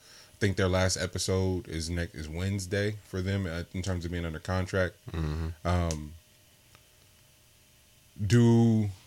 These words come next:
Speaker 1: do we believe in the idea of smear campaigns?
Speaker 2: For sure.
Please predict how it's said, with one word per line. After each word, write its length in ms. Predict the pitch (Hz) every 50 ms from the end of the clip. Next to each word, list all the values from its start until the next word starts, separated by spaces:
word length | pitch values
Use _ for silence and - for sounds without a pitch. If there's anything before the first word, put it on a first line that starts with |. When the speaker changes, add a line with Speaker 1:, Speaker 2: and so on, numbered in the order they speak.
| - - - - 104
Speaker 1:
do 120 | 104 117
we 120 | 113 123 120
believe 320 | 107 117 117 127 135 131
in 280 | 135 127 123 117 110 - - - _ _ _ -
the 80 | -
idea 320 | 85 90 101 101 95 98 95
of 80 | 92
smear 260 | - - 110 98 90
campaigns? 680 | 87 - - 80 73 - 95 71 - - 85 - - - - _ _ _ _ _ _ _ _ _ _ _ _ _ _ _ _ _ _ - - - - - _ _ _ _ _ _ _ _ _ _ _ -
Speaker 2:
For 160 | - - -
sure. 200 | 104 120 90 82